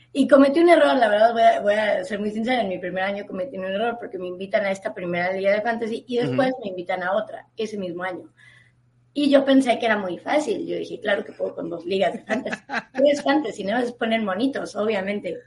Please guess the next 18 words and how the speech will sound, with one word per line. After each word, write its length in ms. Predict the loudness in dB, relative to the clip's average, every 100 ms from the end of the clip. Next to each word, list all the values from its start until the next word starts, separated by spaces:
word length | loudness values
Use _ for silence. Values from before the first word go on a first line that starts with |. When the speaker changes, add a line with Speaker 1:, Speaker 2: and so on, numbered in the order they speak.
| _
Speaker 1:
Puedo. 120 | -2
Speaker 2:
Sí. 260 | 0 0 -4 _ _ _ _ _ _ _ _ -12
Speaker 1:
Me 180 | -6 -4
di 120 | -2
cuenta 240 | -2 0 0
de 60 |
mi 100 | 0
error, 280 | 0 -2 -4 -10 -16
o 80 | -6
sea, 180 | -4
me 140 | -2 -2
di 60 |
cuenta 220 | -2 -2 -2
de 60 |
mi 100 | -2
error 260 | 2 4 4
y 80 | 0
más 220 | -2